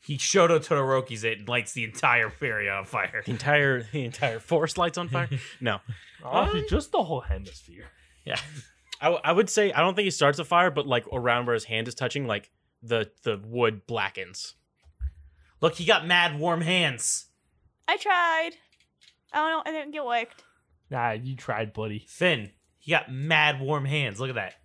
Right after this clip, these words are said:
Speaker 1: That is a blackened wood.
Speaker 4: It is.
Speaker 1: Uh-huh.
Speaker 3: How do you feel about this, Arl?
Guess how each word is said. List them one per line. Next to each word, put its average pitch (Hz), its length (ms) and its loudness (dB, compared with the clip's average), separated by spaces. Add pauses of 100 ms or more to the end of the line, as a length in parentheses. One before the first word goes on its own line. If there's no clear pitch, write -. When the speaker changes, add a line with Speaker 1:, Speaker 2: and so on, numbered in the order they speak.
(640)
Speaker 1:
That 131 100 0
is 110 100 -4
a 107 40 -6 (120)
blackened 117 480 -4
wood. 110 300 -4 (1080)
Speaker 4:
It 226 180 -6
is. 175 340 -6 (420)
Speaker 1:
Uh-huh. 107 340 -4 (2750)
Speaker 3:
How 180 140 2
do 185 80 2
you 147 80 2
feel 113 160 0
about 101 200 -2
this, 98 200 -4
Arl? 104 440 0